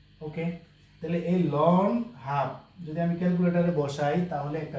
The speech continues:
ভ্যালু আসবে মাইনাস জিরো পয়েন্ট সিক্স নাইন থ্রি, এই ভ্যালুটা আসবে। যদি ক্যালকুলেটারে তোমরা এটা বসাও, তাহলে এটা আসবে। তারপরে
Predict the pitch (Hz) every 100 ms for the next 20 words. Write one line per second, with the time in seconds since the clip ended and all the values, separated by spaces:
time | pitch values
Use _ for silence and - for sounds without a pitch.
0 | 127 131 151 156 175 151 131 131 139 170
1 | 202 139 139 147 151 151 - 139 - 139
2 | 123 127 139 127 127 123 120 110 113 -
3 | - - - 180 208 202 185 185 185 185
4 | 175 175 170 151 143 156 226 220 - -
5 | 151 156 139 120 117 - - - - -
6 | _ _ - - _ - - 175 190 220